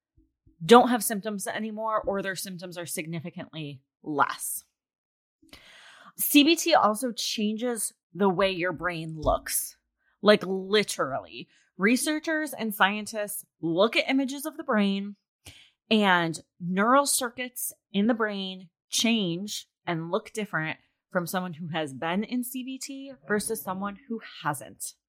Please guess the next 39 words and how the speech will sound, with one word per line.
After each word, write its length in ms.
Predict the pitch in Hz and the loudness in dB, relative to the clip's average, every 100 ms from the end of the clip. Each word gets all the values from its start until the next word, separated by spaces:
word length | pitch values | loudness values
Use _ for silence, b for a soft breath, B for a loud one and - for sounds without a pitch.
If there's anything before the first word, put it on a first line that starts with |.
| _ _ _ _ _ _ _ _ _ _ _ _ _ _ _ _ _ | _ _ _ _ _ _ _ _ _ _ _ _ _ _ _ _ _
I 100 | 208 | 4
mean, 320 | 208 190 170 156 _ - | 4 2 -2 -6 _ -2
I 100 | 208 | 0
think 180 | 220 214 | -2 -4
that's 380 | 214 - - - _ _ _ _ _ _ _ | -6 -6 -14 -16 _ _ _ _ _ _ _
absolutely 720 | - 165 160 151 165 160 147 127 | 4 6 4 0 -6 -4 -4 -4
wild. 540 | 98 76 87 - - _ _ b b b - | -4 -4 -6 -14 -18 _ _ b b b 4
I 100 | 202 | 4
think 160 | 196 | 4
it's 100 | 185 - 196 | -2 -2 0
absolutely 580 | 180 170 226 208 196 | 0 -2 -2 0 -2
wild. 520 | 190 139 143 135 135 - | -4 -6 -6 -8 -10 -8
And 140 | 180 | -6
when 140 | 175 175 | -6 -8
people 260 | 196 190 | -8 -4
are 100 | 190 | -2
like, 220 | 180 180 - | -2 -4 -2
"Mm, 320 | 240 220 185 - - | -2 -2 -4 -10 -8
therapy 300 | - 233 233 | -2 -2 -2
just 180 | 226 220 | -8 -6
doesn't 220 | 208 202 | -4 -4
work 180 | 180 196 | -4 -6
for 120 | - | -8
me," 180 | 208 208 | -4 -2
well, 340 | 170 226 247 - | 2 4 4 2
it 100 | 220 | -2
changes 480 | - 311 330 370 - | -2 0 -2 -4 -4
the 100 | 359 | -2
shape 340 | - 311 269 - | 0 2 2 2
of 120 | 226 | 2
your 120 | 294 | 2
brain. 380 | - 381 320 214 | 6 6 8 6
It 100 | 208 | 2
literally 540 | 285 330 359 349 349 | 2 4 4 0 -2
changes 320 | 302 285 262 254 | -2 0 0 4
how 100 | 226 | 6
your 120 | 196 | 6
brain 240 | 170 151 | 2 -6
looks. 360 | - - - - | -10 -12 -12 -12